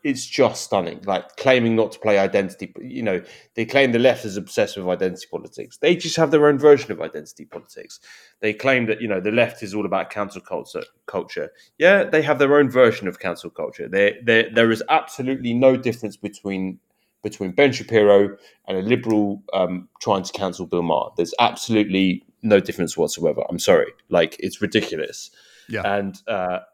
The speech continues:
Speaker 1: <clears throat> Shapiro is gonna be, he's one of the biggest hypocrites of, of, of them all. Um,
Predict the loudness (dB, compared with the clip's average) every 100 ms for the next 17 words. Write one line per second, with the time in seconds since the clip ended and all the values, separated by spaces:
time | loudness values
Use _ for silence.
0 | _ 4 4 4 -8 4 6 6 4 -2
1 | -2 -2 -2 -6 -8 -10 -10 -10 -4 -2
2 | -2 -4 -4 -6 -8 -10 -8 -8 -10 -10
3 | -10 -6 -4 -2 -2 -2 -6 -6 -4 -4
4 | -4 _ _ _ _ _ _ _ _ _
5 | _ -14 -2 2 4 2 -4